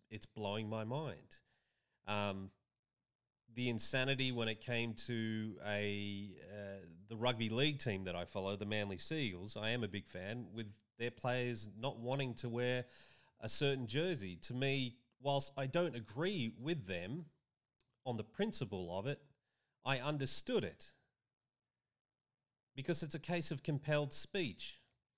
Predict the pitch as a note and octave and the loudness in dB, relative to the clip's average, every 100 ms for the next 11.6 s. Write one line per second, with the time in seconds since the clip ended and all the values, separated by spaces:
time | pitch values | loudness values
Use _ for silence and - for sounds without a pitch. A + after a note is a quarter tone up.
0 | _ _ _ _ _ _ _ _ _ _ | _ _ _ _ _ _ _ _ _ _
1 | _ _ _ _ _ C#3+ E3+ G3+ F#3+ F#3 | _ _ _ _ _ 2 6 6 6 2
2 | D#3 F3+ E3 D3 - F#3 D3+ A#2+ G3 G#3 | 2 2 4 2 2 2 4 4 4 2
3 | G#2 C#3+ F#3 G#2 F#2+ - - _ _ _ | 2 2 4 2 0 -4 -8 _ _ _
4 | _ _ _ _ - - _ _ _ _ | _ _ _ _ -20 -20 _ _ _ _
5 | C3+ D3 C3+ - - - D3 D3 E3 F#3 | 2 4 4 2 0 0 2 4 4 4
6 | E3+ D3+ C3+ - D3 D3 C#3+ D#3 C#3+ - | 4 0 0 0 0 0 2 2 0 -2
7 | A#2 C#3 C#3 B2+ D#3 C#3 A2 - E3 A2+ | -2 0 0 0 0 -2 -4 2 4 4
8 | F#2+ G#2 - - _ _ _ _ _ _ | 2 -4 -10 -20 _ _ _ _ _ _
9 | - B2+ B2 A#2+ - C3+ - _ _ C#3 | 2 4 4 2 0 -2 -2 _ _ -4
10 | D#3+ C#3+ D3 C3+ D3 C3 B2+ D3+ C#3 B2+ | 0 2 4 6 6 4 2 2 0 -2
11 | C3 D#3 D#3+ A2+ E2+ | 2 4 4 2 -2